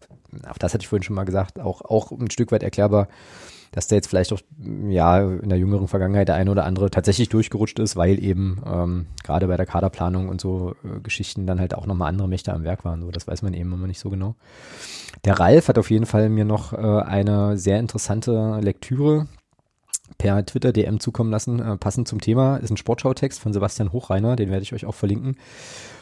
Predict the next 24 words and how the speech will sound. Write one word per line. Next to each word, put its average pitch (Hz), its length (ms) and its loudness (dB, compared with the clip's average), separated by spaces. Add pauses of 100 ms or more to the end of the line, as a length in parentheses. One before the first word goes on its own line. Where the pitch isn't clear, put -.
wo, 110 440 6
äh, 107 220 4
nochmal 104 760 2
erklärt 110 420 2
wird, - 420 0
dass, - 480 0
ähm, 98 520 0 (360)
naja, 95 400 2
oder 98 220 6
wo 101 80 0
nochmal 107 180 6
geschaut 113 280 4
wird, 101 100 4
wie 107 80 2
viele 113 160 0
Talente 131 640 2
in 104 300 -2
Deutschland 110 440 0
eigentlich 92 200 -4
dann 101 180 -2
tatsächlich - 380 -2
den 98 120 -2
Durchbruch 117 360 -4
schaffen. 135 400 -2